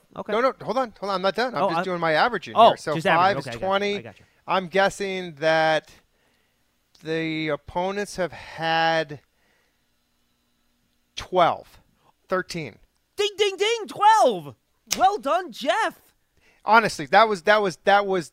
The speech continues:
Speaker 2: there. Nothing on the computer. That was just, yeah. So.
Speaker 1: They've had seven fair catches. I'm sorry, they've had five fair catches and seven returns, and they're averaging actually eleven point three yards per punt return.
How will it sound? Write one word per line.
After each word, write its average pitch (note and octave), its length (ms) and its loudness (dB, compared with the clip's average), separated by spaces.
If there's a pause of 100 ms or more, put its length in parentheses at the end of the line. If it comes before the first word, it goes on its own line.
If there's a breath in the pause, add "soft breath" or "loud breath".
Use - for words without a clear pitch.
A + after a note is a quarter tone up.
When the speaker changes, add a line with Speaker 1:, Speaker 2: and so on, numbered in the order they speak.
(120)
Speaker 2:
there. E3 280 -6 (220)
Nothing G3 380 0
on A3 160 2
the A#3 80 -2
computer. G3 600 -4
That D#3+ 180 0
was D3+ 160 -8
just, D#3+ 260 -10 (320)
yeah. D3 160 -12
So. - 40 -20 (280)
Speaker 1:
They've F3 160 -4
had F3 320 0
seven G#3 460 -4
fair A#3+ 240 -8
catches. E3 600 -10
I'm G3 120 -4
sorry, D3 280 -2
they've D#3 160 -6
had D#3 220 -4
five G#3 340 -2
fair A3 180 -4
catches F3+ 380 -8
and D3+ 120 -10
seven D3 340 -8
returns, B2 580 -16 (720)
and E3+ 120 -4
they're A#3+ 120 4
averaging G3 520 -4
actually C#3 560 -6
eleven D#3+ 460 -4
point G3 300 -8
three F#3+ 160 -8
yards F3+ 280 -2
per F#3+ 140 -10
punt A3 220 -10
return. B2+ 340 -14